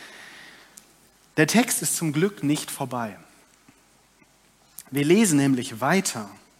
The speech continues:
was Jesus jetzt tut. „Bei seinem Anblick fiel ich wie tot vor seinen Füßen nieder, doch er legte seine rechte Hand um mich und sagte,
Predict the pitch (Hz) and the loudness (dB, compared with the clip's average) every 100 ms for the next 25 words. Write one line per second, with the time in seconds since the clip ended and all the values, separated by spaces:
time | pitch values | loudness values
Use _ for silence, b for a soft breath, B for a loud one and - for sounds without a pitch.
0 | _ _ _ _ _ 131 135 135 131 170 | _ _ _ _ _ -4 -4 -4 -2 -2
1 | 180 160 - 131 131 - - 160 120 - | -2 -4 -4 -8 -8 -12 -12 -12 -12 -14
2 | - _ _ _ B B B B B B | -16 _ _ _ B B B B B B
3 | B 143 151 190 190 190 254 247 - 220 | B 2 4 4 4 4 4 4 0 0
4 | 208 - 160 - 233 247 170 139 165 196 | 0 0 -4 0 0 0 0 4 4 4
5 | 180 - 214 202 180 170 202 196 135 131 | 0 -2 0 0 0 2 2 4 4 4
6 | 180 185 - _ b b b b b b | 2 -4 -20 _ b b b b b b
7 | b b 135 131 170 - - 156 156 190 | b b -8 0 0 -2 -4 2 6 6
8 | 233 254 - - - 127 143 240 247 - | 4 2 -6 -18 -8 2 4 4 0 -6
9 | - 175 139 131 123 117 175 - - 185 | -2 0 2 2 0 -2 -4 -4 -6 -6
10 | - 175 170 - - 196 170 120 - - | -4 -6 -6 -10 -6 -2 0 0 -6 -6
11 | 139 117 143 170 - - 110 101 | -4 -2 0 0 -4 -12 -14 -16